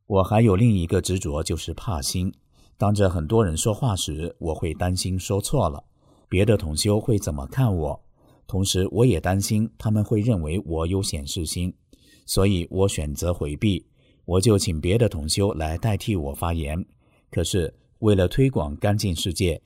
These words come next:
我必须独自一人组织大组交流。不过，因为我专注在通过交流，鼓励更多同修参与推广，所以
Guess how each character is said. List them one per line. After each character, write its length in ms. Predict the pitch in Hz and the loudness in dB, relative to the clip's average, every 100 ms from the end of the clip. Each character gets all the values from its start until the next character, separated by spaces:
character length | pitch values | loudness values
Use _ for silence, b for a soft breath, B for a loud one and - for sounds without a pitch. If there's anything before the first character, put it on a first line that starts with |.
| _ | _
我 200 | - 98 | 2 4
必 160 | 113 110 | 4 2
须 180 | - 131 | 4 2
独 240 | 131 80 | 0 -4
自 220 | - 131 | -2 -2
一 120 | 151 | 0
人 360 | 117 76 85 101 - | 0 -2 -4 -6 -6
组 200 | 87 76 | -6 -4
织 240 | - 110 | -2 -2
大 240 | - 135 110 | -2 -2 -2
组 200 | 90 76 | -4 -4
交 240 | 101 98 | -2 0
流。 320 | 90 78 87 - _ b b b - | 0 -2 -4 -8 _ b b b -6
不 100 | 92 | 2
过， 320 | 95 82 78 _ _ | 4 4 0 _ _
因 160 | 120 117 | 4 6
为 100 | 117 | 6
我 240 | 98 80 | 4 2
专 240 | - 120 127 | 2 4 4
注 200 | 127 92 | 2 2
在 200 | 98 80 | 0 -2
通 220 | - 120 | -2 0
过 160 | 117 82 | 2 0
交 280 | 123 117 | 2 2
流， 360 | 113 76 85 - _ | 2 0 -4 -6 _
鼓 180 | - 95 | -2 2
励 160 | 113 110 | 4 4
更 180 | 131 | 4
多 160 | 110 123 | 4 2
同 220 | - 78 | 0 -4
修 240 | 82 101 117 | -2 0 0
参 260 | - 123 | 0 2
与 120 | 107 | 2
推 200 | 73 120 | 0 0
广， 300 | 120 85 76 - b b b - | 0 -2 -4 -10 b b b -6
所 220 | - 98 | 2 2
以 180 | 87 | 2